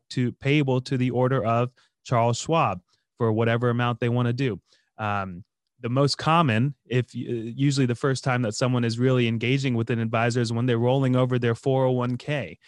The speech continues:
You kinda, when you go into the four oh one K arena, that, that's really already been vetted for you. The company has set that up for you. You start contributing into it, and you don't really think twice about the secu-,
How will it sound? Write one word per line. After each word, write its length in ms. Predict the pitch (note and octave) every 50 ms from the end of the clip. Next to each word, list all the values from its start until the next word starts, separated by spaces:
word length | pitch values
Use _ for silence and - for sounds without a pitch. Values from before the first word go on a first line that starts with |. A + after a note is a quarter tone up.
| - _ _ _ -
You 80 | B2+ A#2+
kinda, 260 | - D#3+ D3+ C#3+ C#3
when 140 | B2+ C#3 C#3
you 60 | C3
go 160 | B2 C#3+ D#3 D3+
into 160 | C#3+ C3 C#3+
the 100 | C3+ B2
four 220 | - - C#3 C3+
oh 60 | C3
one 140 | B2+ B2 B2
K 220 | A#2+ - D3 D#3+ D3+
arena, 320 | C3+ B2+ A#2+ B2 B2+ B2+
that, 300 | B2 C#3+ E3+ F3 - - -
that's 340 | C#3+ D3+ E3 F#3 - - -
really 240 | C#3 D3+ D#3 D3 C3+
already 280 | B2+ C3+ C#3 C#3+ C#3 C3
been 220 | B2 B2+ A#2+ A#2
vetted 380 | A2+ A#2 B2 C3 C3+ B2 A2+ G#2+
for 180 | - C#3 C#3
you. 120 | B2+ A2 G#2
The 100 | G2 G#2
company 460 | - - C#3 C#3 - D#3+ C#3+ C3+ B2+
has 120 | A#2+ A2+
set 200 | - - C3 B2+
that 160 | - B2+ A#2+ B2
up 180 | B2+ B2+ -
for 160 | - C3+ B2+
you. 260 | B2+ B2 B2 B2 B2 B2 _ - _ _ _ _
You 140 | C3 B2+
start 300 | B2 - - C3+ A#2+ A2+
contributing 540 | - B2 A#2 - - C3+ B2+ B2+ A#2+ A#2 A2
into 360 | A#2 D3+ E3 - - D#3+ D3
it, 120 | D3 D3 C3
and 80 | A#2+ B2+
you 80 | B2+
don't 200 | B2+ C#3+ C#3+ -
really 220 | B2 C3+ C3+ B2+ A#2+
think 240 | A#2 C3+ C3 B2+ B2+
twice 300 | - C3+ B2 B2+ - -
about 200 | A#2+ A2+ A2 -
the 80 | -
secu-, 320 | G#2+ - - - - C3